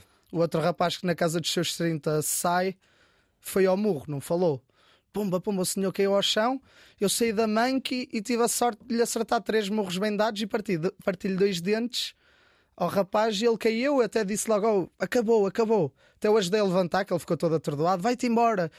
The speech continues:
Eu dizia, "I kill you, go away, go away, it's over." E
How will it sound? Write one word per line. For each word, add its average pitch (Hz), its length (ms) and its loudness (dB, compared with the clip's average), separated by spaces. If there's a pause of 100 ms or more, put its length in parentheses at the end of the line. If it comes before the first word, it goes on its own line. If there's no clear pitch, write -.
(140)
Eu 180 80 -4
dizia, 185 240 2
"I 233 60 0
kill 277 260 0
you, 175 100 2
go 226 80 2
away, 240 300 2
go 214 80 2 (120)
away, 196 120 2
it's - 180 -4
over." 165 360 0 (1040)
E 220 400 0